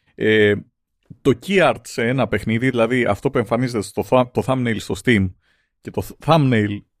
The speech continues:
του YouTube ενός βίντεο, είναι τα δύο πράγματα τα οποία θα τα δει περισσότερος κόσμος από το βίντεο, από το παιχνίδι.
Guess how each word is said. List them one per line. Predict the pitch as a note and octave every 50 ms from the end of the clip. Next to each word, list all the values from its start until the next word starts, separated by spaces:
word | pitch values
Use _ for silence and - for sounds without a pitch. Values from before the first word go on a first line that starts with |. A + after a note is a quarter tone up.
| _ _ - - _
του | - C3 A#2+
YouTube | A#2 B2 - - - E3+ D#3 C#3+ A#2 G#2+
ενός | A2 A2 A#2 G#2+ G2+
βίντεο, | G#2 A#2 B2 B2+ A#2 B2 C3+ C#3 C#3+ D#3+ F#3 G3 -
είναι | D3+ D3+ E3 E3
τα | D3+ - C3+ A#2+
δύο | D3 D#3+ C#3
πράγματα | - - C3 C3+ C#3+ C3+ D3 D3+ D3+ F3 E3+
τα | - C#3+ C3
οποία | B2+ B2+ C#3 C#3 C3+ G#2 E2+ E2 - _ _ _ _ _ _ _ _ _ _ _ _ _ _ _ _ _ _ _ _ _ _ -
θα | - D3 B2+
τα | B2+ B2+ A2+
δει | A2+ E3 G3+
περισσότερος | F#3 - - - F#3 E3 F3 C#3+ -
κόσμος | - E3 D#3+ E3+ D#3
από | - C3+ C3+
το | C3 A#2+
βίντεο, | A#2 A#2+ G2+ F#2+ F#2
από | F2+ F#2+ - - A2
το | - -
παιχνίδι. | - G#2 - A#2 A2 G2 F2+ E2 -